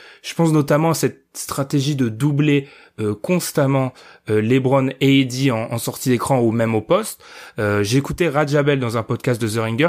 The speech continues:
qui expliquait que, euh, qui, qui, je pense, quelqu'un qui peut être respecté au niveau de la défense,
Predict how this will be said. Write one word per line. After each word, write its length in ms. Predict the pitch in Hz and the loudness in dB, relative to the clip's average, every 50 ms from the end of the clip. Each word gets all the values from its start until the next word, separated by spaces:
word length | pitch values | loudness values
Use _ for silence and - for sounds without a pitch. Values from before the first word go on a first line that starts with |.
| 165 | 0
qui 60 | - 147 | 0 -2
expliquait 400 | 123 - - 127 - - 147 139 | -2 -2 -4 -6 -2 0 0 0
que, 180 | - 110 98 - - - - - - - | 0 -2 -4 -4 -10 -20 -20 -18 -12 -8
euh, 280 | 113 98 98 95 92 95 - _ _ _ _ | -6 -4 -4 -4 -6 -8 -12 _ _ _ _
qui, 160 | - - - _ | -18 -18 -18 _
qui, 200 | - - 123 120 | -14 -10 -8 -2
je 100 | 104 123 | -2 0
pense, 220 | 127 - 196 185 - | 0 2 0 0 0
quelqu'un 260 | - 143 - 175 180 | -2 0 0 0 0
qui 120 | 180 180 | 0 -2
peut 120 | - - - | -2 0 -2
être 120 | 160 - | -2 0
respecté 420 | - 147 143 - 156 147 147 - | -2 -2 0 0 -2 -2 0 0
au 80 | 156 143 | 0 2
niveau 200 | 135 127 117 123 | 2 2 2 0
de 60 | 120 | 0
la 100 | 120 113 | 0 0
défense, 440 | 110 123 117 - 165 180 196 - - | 0 0 0 0 0 0 0 -2 -6